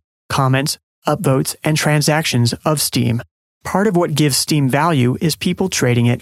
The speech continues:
on the open market. But, as you'll see, Steem has inherent value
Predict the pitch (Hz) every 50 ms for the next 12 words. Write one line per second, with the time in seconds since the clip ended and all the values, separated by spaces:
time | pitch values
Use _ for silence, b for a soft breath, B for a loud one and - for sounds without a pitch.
0 | - 127 123 120 117 120 - - 123 113 - 120 113 113 120 123 127 - - 110
1 | - - - _ _ _ _ _ - 208 139 135 120 123 139 - - - 139 131
2 | 127 123 143 165 160 - - 202 170 135 127 131 - _ _ _ _ _ _ _
3 | - - - - - 180 196 208 196 139 131 135 131 131 123 - 156 131 110 107
4 | 151 170 190 190 - 135 131 117 117 120 120 123 127 135